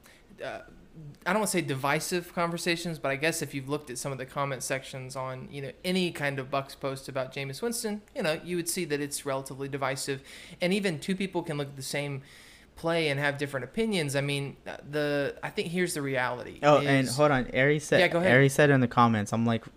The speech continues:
Speaker 2: reading the comments as we go. Ari said, heard that the ball, or the pick six at the end was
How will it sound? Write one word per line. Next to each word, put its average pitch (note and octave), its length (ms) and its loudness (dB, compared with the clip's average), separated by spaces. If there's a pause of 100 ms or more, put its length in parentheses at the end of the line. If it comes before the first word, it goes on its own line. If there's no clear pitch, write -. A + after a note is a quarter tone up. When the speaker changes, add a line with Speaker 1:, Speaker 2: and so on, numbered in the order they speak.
(160)
Speaker 2:
reading A#2+ 260 0
the G#2+ 80 -2
comments A2+ 360 0
as G#2 160 0
we G#2+ 100 -2
go. G#2+ 260 4 (340)
Ari B2+ 240 8
said, B2 340 4
heard A#2+ 340 0
that G#2+ 180 0
the G#2 60 -6
ball, A2 340 6
or A2+ 180 4
the G#2 100 -6
pick A#2 200 0
six - 280 -2
at G#2+ 100 -6
the G#2+ 140 0
end G#2+ 200 0
was G2+ 200 -2